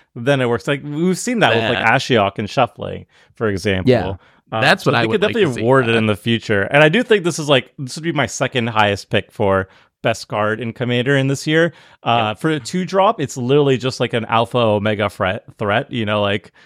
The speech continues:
Speaker 1: it's,
Speaker 3: Yeah.
Speaker 1: it's wild how much this, this, uh, threat level is for just two mana. It puts two bodies on the battlefield. And also, I've noticed it be-, was used politically. Like, I was playing Vampires, Clavolenio,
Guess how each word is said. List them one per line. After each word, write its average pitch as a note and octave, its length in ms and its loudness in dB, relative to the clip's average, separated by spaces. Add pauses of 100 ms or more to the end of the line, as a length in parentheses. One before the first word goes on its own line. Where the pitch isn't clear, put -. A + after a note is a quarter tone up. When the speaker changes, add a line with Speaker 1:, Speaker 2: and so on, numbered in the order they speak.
(200)
Speaker 1:
it's, C#3 80 2
Speaker 3:
Yeah. G2+ 240 2
Speaker 1:
it's D#3 200 -2
wild D3+ 500 4
how C3+ 160 2
much B2+ 400 -4
this, A#2 380 -10
this, B2+ 400 -10
uh, A2 280 -4
threat A#2 200 -2
level G#2 320 -4
is G2 260 -8 (180)
for C3+ 140 -2
just A2+ 300 -6
two C3+ 180 -6
mana. G2+ 420 -2 (220)
It - 80 -18
puts - 240 -4
two D3 180 -2
bodies A#2+ 360 0
on C3+ 80 -4
the B2+ 80 -6
battlefield. C3 720 2 (320)
And D#3 120 2
also, A3+ 380 0
I've D3+ 260 2
noticed E3 360 0
it D3 80 0
be-, D3 160 0
was C#3 240 -4
used C3 200 -4
politically. A#2+ 560 -4
Like, G#2 200 -4
I C3+ 80 6
was D3 120 2
playing D3 280 0
Vampires, D3+ 600 0
Clavolenio, A#2 800 0